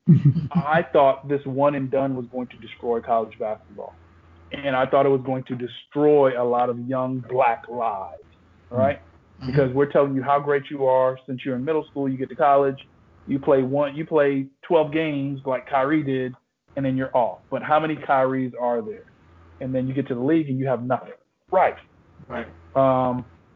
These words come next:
Speaker 2: I do, I, I, I'm in agreement, in agreeance with you in that Roy read the tea leaves and saw that this thing is changing. My way of building a program, my way of coaching, and the players are different.
Speaker 1: Yeah.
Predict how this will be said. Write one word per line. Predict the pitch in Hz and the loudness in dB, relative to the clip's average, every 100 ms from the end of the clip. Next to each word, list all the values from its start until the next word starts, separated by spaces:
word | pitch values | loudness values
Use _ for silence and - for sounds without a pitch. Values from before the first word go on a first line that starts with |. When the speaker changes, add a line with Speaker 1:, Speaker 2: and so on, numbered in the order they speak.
| _ - | _ -10
Speaker 2:
I | - 147 | 0 0
do, | 147 123 151 165 165 139 | 0 4 6 6 2 0
I, | 143 143 - | 0 0 -2
I, | 147 156 - | 0 0 -2
I'm | 139 156 151 - - | 0 0 0 -8 -12
in | 131 | -10
agreement, | 120 117 139 147 139 - _ _ - | -8 -4 -2 -2 -6 -14 _ _ -8
in | |
agreeance | 139 131 151 143 | -4 0 0 0
with | 139 135 | -2 0
you | 135 135 | 2 2
in | 131 120 | 2 0
that | 117 113 - _ _ _ _ - | 0 -2 -4 _ _ _ _ -10
Roy | 123 127 139 | -2 4 4
read | 135 135 131 | 6 4 2
the | 131 | -2
tea | - 127 | -4 -4
leaves | 127 123 123 117 _ - | -4 -4 -6 -8 _ -12
and | 123 - | -12 0
saw | 127 123 120 | 2 4 2
that | 120 113 - - | -2 -4 -10 0
this | 135 135 | 0 2
thing | 143 | -4
is | 135 135 | -6 -8
changing. | - 127 127 127 117 _ _ _ | -6 -6 -4 -6 -8 _ _ _
My | 120 127 131 135 | 0 4 4 4
way | 127 135 139 | 2 0 0
of | 123 117 | -2 -4
building | 123 127 127 123 | -2 0 0 -4
a | |
program, | 120 127 123 123 120 | 0 0 0 -2 0
my | 120 | 0
way | 123 127 | 0 -2
of | 110 - | -4 -4
coaching, | - 139 135 131 127 - _ _ | 0 0 0 -6 -6 -8 _ _
and | 131 113 | -8 -8
the | 104 | -8
players | - 156 151 143 131 - | -2 2 4 2 0 -4
are | 113 104 _ - | -6 -8 _ 0
different. | 147 - 190 233 - _ _ _ - | 0 0 -4 -4 -10 _ _ _ -14
Speaker 1:
Yeah. | 107 | -12